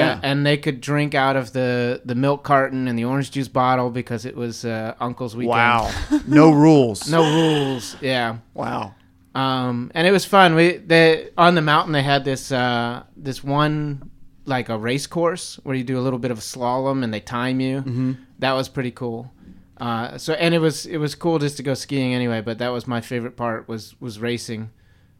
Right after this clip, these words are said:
Speaker 1: Did you get any runs done when
Speaker 2: Nah.
Speaker 1: Nah, it's hard to run.
Speaker 2: I did. I got runs down the mountain.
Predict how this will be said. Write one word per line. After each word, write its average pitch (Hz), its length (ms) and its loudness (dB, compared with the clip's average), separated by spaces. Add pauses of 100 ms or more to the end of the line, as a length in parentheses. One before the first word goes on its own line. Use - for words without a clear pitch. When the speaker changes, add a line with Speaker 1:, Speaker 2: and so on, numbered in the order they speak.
(300)
Speaker 1:
Did 135 160 -4
you 135 60 2
get 147 160 4
any 135 100 2
runs 123 400 0
done 131 240 -2
when 123 340 -4
Speaker 2:
Nah. 120 380 -4
Speaker 1:
Nah, 110 360 -8
it's - 180 -14
hard 202 260 -6
to 123 80 -4
run. 110 240 -6 (360)
Speaker 2:
I 139 100 -2
did. 151 400 4
I 143 160 4
got 147 400 0
runs 147 300 2
down 147 240 0
the 147 60 0
mountain. 147 420 -2